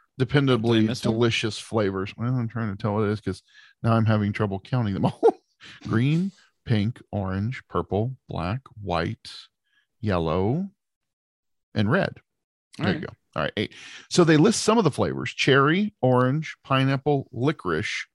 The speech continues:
Speaker 1: And then it says, "And more." <laughs> I'm like, "Yes, but
Speaker 2: <laughs>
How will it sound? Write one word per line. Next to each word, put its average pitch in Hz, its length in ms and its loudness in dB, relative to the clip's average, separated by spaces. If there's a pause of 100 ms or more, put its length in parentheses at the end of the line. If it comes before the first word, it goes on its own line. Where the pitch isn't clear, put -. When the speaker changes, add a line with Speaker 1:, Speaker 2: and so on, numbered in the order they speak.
(960)
Speaker 1:
And 120 140 6
then 123 120 6
it 120 100 4
says, 117 260 0 (100)
"And 135 340 2
more." 139 500 0
<laughs> - 40 -8
I'm 147 60 2
like, - 200 -2
"Yes, 185 240 -6
but - 200 0 (160)
Speaker 2:
<laughs> 277 140 2